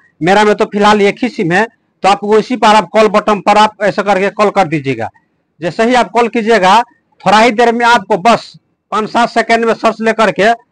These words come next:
आपके mobile के screen पर आपका number show कर देगा।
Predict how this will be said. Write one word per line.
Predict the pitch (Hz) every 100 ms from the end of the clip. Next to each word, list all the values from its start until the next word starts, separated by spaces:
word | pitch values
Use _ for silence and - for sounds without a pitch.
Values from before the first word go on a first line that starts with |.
| _ -
आपके | 196 -
mobile | 214 208 214 214 208
के | 214 220 220 220
screen | 202 - 233
पर | 196 202
आपका | 208 214
number | 196 196 202
show | - 202
कर | 196 170
देगा। | 143 120